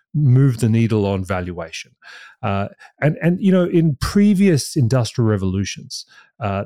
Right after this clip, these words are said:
there's always been the winners and losers in the same way. The, the people that took that disruptive innovation, whether it was steam or electricity,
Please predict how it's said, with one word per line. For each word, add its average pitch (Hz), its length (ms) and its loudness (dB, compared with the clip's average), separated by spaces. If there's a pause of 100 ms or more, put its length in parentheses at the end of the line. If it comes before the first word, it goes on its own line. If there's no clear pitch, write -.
there's 120 200 -2
always 156 260 2
been 123 340 2
the 110 80 2
winners 107 400 0
and 95 140 -6
losers 92 480 -4
in 104 120 -4
the 90 60 -4
same 107 320 -2
way. 165 220 0
The, 98 160 -2
the 110 140 -4
people 156 440 0
that 107 260 -2 (340)
took - 280 -4
that 123 200 0
disruptive 117 520 -4
innovation, 92 640 -4
whether 95 180 -6
it 98 60 -8
was 95 240 -12
steam 127 680 0
or 95 60 -2
electricity, 117 880 -6